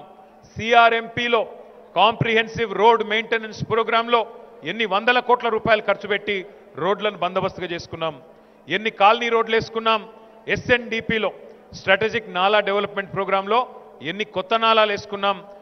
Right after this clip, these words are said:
ఎన్ని కార్యక్రమాలు చేసుకున్నాం, మీ ఎమ్మెల్యే గారు మీకు ఆ పాంప్లెట్‌లో మొత్తం వివరాలు ఉన్నాయి. దాంతోపాటు ద-, రాష్ట్రంలో నగరంలో దాదాపుగా ఎక్కడా లేదు,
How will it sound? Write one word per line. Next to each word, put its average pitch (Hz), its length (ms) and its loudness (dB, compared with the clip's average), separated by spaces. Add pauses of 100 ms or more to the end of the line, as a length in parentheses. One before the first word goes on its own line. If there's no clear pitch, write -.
(100)
ఎన్ని 185 160 -6
కార్యక్రమాలు 190 580 0
చేసుకున్నాం, 175 460 -8 (280)
మీ 156 100 -10
ఎమ్మెల్యే 190 340 0
గారు 185 280 2 (280)
మీకు 175 180 -2
ఆ 170 40 2
పాంప్లెట్‌లో 170 520 -4
మొత్తం 160 260 -8
వివరాలు 160 360 0
ఉన్నాయి. 156 220 -6 (500)
దాంతోపాటు 190 600 2 (1300)
ద-, - 20 -4
రాష్ట్రంలో 220 720 2
నగరంలో 220 440 2
దాదాపుగా 214 420 4
ఎక్కడా 226 260 2
లేదు, 214 240 0